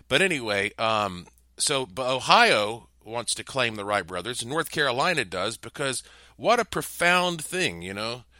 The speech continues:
to shift from this impossible dream of flying like some kind of demigod through the air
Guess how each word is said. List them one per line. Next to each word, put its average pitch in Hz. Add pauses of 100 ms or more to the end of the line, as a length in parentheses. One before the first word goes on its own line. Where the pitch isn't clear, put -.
(360)
to 123
shift -
from 117
this 117
impossible 117
dream 107
of 92
flying 120
like 95
some 101
kind 107
of 87
demigod 92
through 104
the 90
air 87